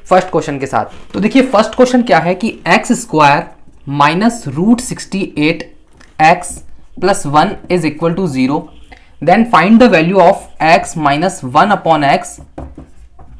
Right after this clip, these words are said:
क्या है। ठीक है, तो देखो क्या है कि आपको इस equation को इसमें बदलने का थोड़ा सा कोशिश कीजिए कि simple हो जाए। तो simple कैसे होगी, आप इस पूरे में एक्स का भाग लगाइए,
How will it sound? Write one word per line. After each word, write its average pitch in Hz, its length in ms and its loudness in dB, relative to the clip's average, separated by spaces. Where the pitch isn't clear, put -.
क्या - 80 2
है। - 160 -8
ठीक 220 120 -2
है, 262 60 4
तो 240 60 0
देखो 240 200 4
क्या 226 180 2
है 226 120 4
कि 247 120 -2
आपको 180 300 0
इस 240 200 0
equation 190 420 0
को 226 140 0
इसमें 226 280 0
बदलने 180 340 2
का 214 160 0
थोड़ा 170 160 2
सा 196 100 -6
कोशिश 170 340 -4
कीजिए 120 280 -6
कि 277 200 6
simple 247 400 6
हो 160 140 2
जाए। 117 220 -2
तो 247 60 4
simple 240 340 6
कैसे 262 240 4
होगी, 208 280 0
आप 208 220 6
इस 262 120 2
पूरे 208 280 0
में 254 140 6
एक्स 185 200 2
का 208 100 -2
भाग 185 180 2
लगाइए, 120 400 -4